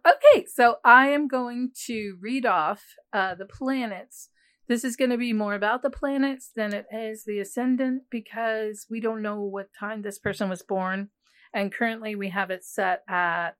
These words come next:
uh, thirteen degrees Libra is the rising sign and the first house cusp.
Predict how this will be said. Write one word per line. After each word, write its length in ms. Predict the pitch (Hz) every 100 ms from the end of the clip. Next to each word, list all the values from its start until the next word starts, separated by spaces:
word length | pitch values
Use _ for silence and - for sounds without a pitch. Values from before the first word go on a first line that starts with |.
| _ -
uh, 200 | 190 175
thirteen 420 | 214 208 - 214
degrees 340 | 202 185 170
Libra 580 | 190 208 247 254 294 302 -
is 140 | - 190
the 100 | 202
rising 480 | 196 190 214 294 294
sign 440 | - 330 339 349 - - -
and 200 | 214 190
the 80 | 185
first 260 | 208 202
house 220 | - 180 185
cusp. 420 | - 285 339